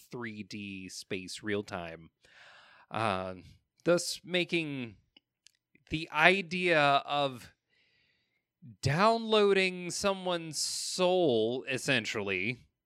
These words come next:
or information, or having, like, constant tabs on someone's soul and life experiences as something you can just save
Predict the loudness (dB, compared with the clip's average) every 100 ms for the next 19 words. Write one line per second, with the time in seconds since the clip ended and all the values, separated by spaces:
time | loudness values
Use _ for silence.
0 | _ _ -6 -4 -4 -6 -4 0 0 0
1 | -2 -4 -4 -18 _ _ _ 0 2 4
2 | 4 2 0 -4 -8 -8 -6 -6 -6 -8
3 | -4 -4 -6 -6 -6 -6 -2 2 2 2
4 | -2 -4 -4 -4 -2 -2 -4 -6 -2 2
5 | 2 2 0 -4 -4 -2 -2 -2 -6 -10
6 | -10 -10 -8 -8 -8 -8 -8 -8 -10 -12
7 | _ _ -20 -20 _ _ _ -6 -4 0
8 | 0 0 -4 -4 -8 -8 -4 -4 -4 -8
9 | -10 _ _ _ _ _ _ _ _ -16
10 | -4 0 2 2 -2 -6 -16